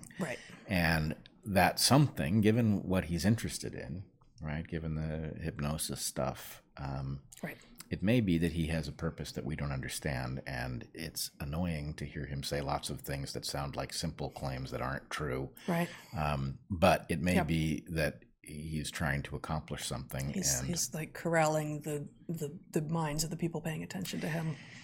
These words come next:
Speaker 2: Let's put it this way. If he's
Speaker 1: Mm-hmm.
Speaker 2: going to reveal something after this, uh,
Speaker 1: Episode?
Speaker 2: episode
Speaker 1: Mm-hmm.
Speaker 2: of, um, tweets that are,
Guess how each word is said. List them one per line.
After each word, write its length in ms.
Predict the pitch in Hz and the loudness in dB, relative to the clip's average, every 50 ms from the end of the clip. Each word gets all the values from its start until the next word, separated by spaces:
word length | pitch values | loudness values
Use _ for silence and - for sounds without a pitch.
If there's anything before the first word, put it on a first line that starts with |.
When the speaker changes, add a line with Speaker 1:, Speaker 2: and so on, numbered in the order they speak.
| - - - - - | -18 -20 -20 4 8
Speaker 2:
Let's 140 | - 139 135 | 10 10 10
put 100 | - 110 107 | 10 8 6
it 20 | |
this 160 | 85 85 - - | 6 4 2 0
way. 100 | - - - | -2 -2 0
If 80 | 107 - | 2 4
he's 100 | 113 95 | 4 6
Speaker 1:
Mm-hmm. 60 | 92 | 6
Speaker 2:
going 240 | - 120 127 135 131 | 8 8 10 8 8
to 160 | - - 113 98 | 6 6 4 4
reveal 440 | 90 92 80 73 82 85 - 104 101 | 6 4 4 4 4 4 4 2 2
something 540 | - - 123 120 117 - 147 151 151 139 135 - - - - - - - - - - - - | 2 2 0 0 0 0 0 0 0 -2 -4 -8 -12 -14 -14 -14 -16 -20 -20 -20 -16 -4 0
after 380 | 80 73 69 - - - 87 78 | 0 0 0 0 0 -2 0 0
this, 460 | 71 80 78 - - - - - - - _ _ _ _ _ _ _ - - - - - - - - | 0 0 -2 -2 -4 -4 -6 -6 -10 -12 _ _ _ _ _ _ _ -20 -20 -20 -20 -20 -10 -6 -4
uh, 380 | 156 139 131 135 135 135 131 135 - | -2 0 2 2 2 0 0 -2 -2
Speaker 1:
Episode? 480 | 180 165 - 175 - 214 214 220 240 247 - - - | -2 -2 0 0 2 2 2 2 2 0 -4 -6 -4
Speaker 2:
episode 640 | 175 170 - 196 - - - 190 95 98 101 98 - | -4 -4 -2 -2 0 0 2 2 2 2 2 0 2
Speaker 1:
Mm-hmm. 80 | - 95 | 2 2
Speaker 2:
of, 320 | 90 87 - - 92 98 | 4 4 4 2 2 0
um, 420 | 92 87 87 87 87 85 85 82 - - - - - - - - - - - _ _ _ _ _ - - _ _ _ _ - | 0 2 2 0 0 -2 -2 -4 -6 -10 -16 -20 -20 -20 -20 -20 -20 -20 -20 _ _ _ _ _ -20 -20 _ _ _ _ -8
tweets 440 | - - 104 95 - - - - - - | -2 0 0 0 0 -2 -6 -8 -6 -4
that 120 | - 90 | -2 2
are, 440 | 90 85 85 90 92 92 90 92 95 | 2 4 4 4 2 2 0 -2 -4